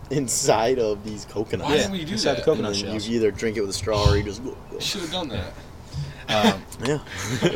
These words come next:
Speaker 1: <laughs>
Speaker 3: so that was cool. Um, see if I can keep running through my notes. There's not.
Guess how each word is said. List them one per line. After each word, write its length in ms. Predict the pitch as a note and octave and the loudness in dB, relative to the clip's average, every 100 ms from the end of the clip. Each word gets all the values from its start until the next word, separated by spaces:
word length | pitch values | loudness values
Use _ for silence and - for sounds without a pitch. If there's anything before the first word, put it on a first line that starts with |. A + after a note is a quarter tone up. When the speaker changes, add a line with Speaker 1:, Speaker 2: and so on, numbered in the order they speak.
| E3+ | 0
Speaker 1:
<laughs> 60 | - | -2
Speaker 3:
so 180 | - A#2+ | 0 2
that 140 | A#2+ | 4
was 140 | A#2 | 2
cool. 280 | - A2 G#2 G#2 D3+ D3 C3 | 0 0 0 2 0 0 -2
Um, 420 | G2+ G2 G2 - - - - - - - - - | -2 2 4 6 4 2 0 -6 -2 -4 -4 -10
see 200 | - - | -6 -4
if 100 | G2+ | -4
I 120 | G2+ G2 | -6 -8
can 100 | - - - | -8 -14 -14
keep 220 | - G#2 G2+ | -12 -10 -6
running 220 | F#2+ F#2+ | -6 -6
through 160 | - | -6
my 140 | F#2+ F#2+ | -2 -2
notes. 280 | F#2+ F#2+ - | -4 -6 -8
There's 160 | G2+ A2 | -6 -6
not. 240 | G#2 F#2+ | -6 -8